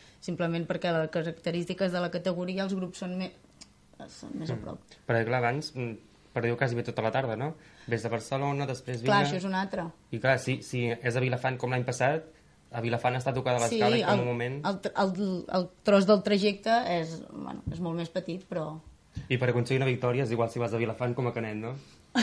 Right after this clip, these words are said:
Speaker 1: Home, <laughs> clar, depèn de com, vull dir, a vegades tu fas el desplaçament fins a Barcelona i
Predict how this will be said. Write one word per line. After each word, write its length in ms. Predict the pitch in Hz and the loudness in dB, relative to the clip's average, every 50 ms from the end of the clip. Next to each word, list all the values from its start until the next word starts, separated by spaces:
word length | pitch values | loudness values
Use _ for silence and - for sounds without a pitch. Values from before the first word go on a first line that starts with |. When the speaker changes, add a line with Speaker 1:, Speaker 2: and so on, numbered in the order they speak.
| 190 180 - - 214 - - - 139 135 - - 170 135 - - | 0 0 -4 -6 -6 -6 0 2 2 2 2 -2 -4 -6 -4 0
Speaker 1:
Home, 260 | 220 226 247 269 262 | 0 4 6 8 8
<laughs> 1600 | - - - 339 285 - - 160 - - - - - - - - - - - - 147 135 - - 143 - - 160 - - - - | 8 10 12 12 12 12 10 6 6 4 0 -2 -2 -6 -10 -12 -12 -14 -2 0 0 0 2 2 0 0 0 -6 -8 -8 0 2
clar, 180 | 254 240 254 262 | 6 8 10 10
depèn 260 | 240 226 262 226 208 | 10 10 8 8 8
de 100 | 254 240 - | 8 6 6
com, 240 | 202 190 - 294 277 | 4 4 4 4 6
vull 160 | 262 247 233 | 4 4 2
dir, 220 | 220 220 208 208 | 2 0 0 2
a 60 | 214 214 | 2 2
vegades 360 | 214 208 214 214 220 233 226 | 2 2 2 2 2 2 0
tu 120 | - 226 202 | -2 -2 2
fas 180 | 226 220 208 214 | 4 4 4 2
el 580 | 220 - - - - - - - - - 220 | 0 -2 -4 -12 -14 -16 -16 -12 -4 2 4
desplaçament 600 | 226 226 226 - 233 220 220 240 226 233 240 233 196 | 4 4 6 4 4 4 4 4 4 4 2 2 2
fins 220 | 226 233 233 220 | 2 2 4 6
a 60 | 226 226 | 6 6
Barcelona 640 | 226 220 220 226 214 214 226 233 233 226 220 220 | 6 4 4 4 4 4 4 4 2 2 2 2
i 100 | 220 | 2